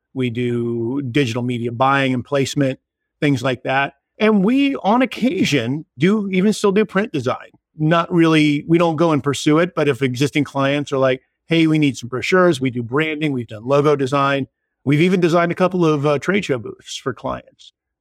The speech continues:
just because they asked us to. You know, we were doing mostly, you know, digital and web work, and they're like, "Oh, can you guys do this?"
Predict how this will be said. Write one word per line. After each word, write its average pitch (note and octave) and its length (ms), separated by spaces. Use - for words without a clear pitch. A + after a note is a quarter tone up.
just C#3 420
because C#3 1000
they C#3 200
asked D#3+ 360
us C#3 140
to. C3+ 360
You F#3 80
know, B2 80
we E3 120
were D#3+ 60
doing D#3 440
mostly, D3+ 360
you C#3+ 140
know, B2+ 60
digital B2+ 340
and B2+ 80
web F3 220
work, D3 280
and D3 80
they're C#3+ 80
like, D3 220
"Oh, A#3 200
can F3+ 180
you F#3+ 80
guys F#3 220
do G3+ 200
this?" A#3+ 340